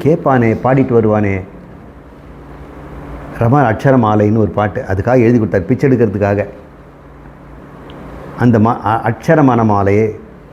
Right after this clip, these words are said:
பாடிக்கிட்டு அவங்க வரும்பொழுது அவங்களுக்கு மனம் கசியும். "பா, இன்னைக்கு வந்தா நான் ஒரு புண்ணியம்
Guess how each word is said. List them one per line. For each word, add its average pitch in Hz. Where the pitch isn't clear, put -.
பாடிக்கிட்டு 135
அவங்க 110
வரும்பொழுது 104
அவங்களுக்கு 104
மனம் 123
கசியும். 101
"பா, 107
இன்னைக்கு 107
வந்தா 120
நான் 104
ஒரு 95
புண்ணியம் 120